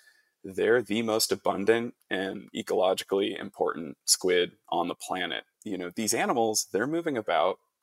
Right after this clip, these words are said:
eating stuff, pooping, mating,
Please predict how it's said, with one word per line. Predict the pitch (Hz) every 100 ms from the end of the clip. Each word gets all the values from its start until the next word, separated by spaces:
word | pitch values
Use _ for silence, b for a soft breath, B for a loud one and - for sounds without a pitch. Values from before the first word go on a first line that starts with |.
| _
eating | 98 95 110 110
stuff, | - 110 110 - - - _
pooping, | - 95 92 95 95 95 -
mating, | - 98 101 104 101 101 95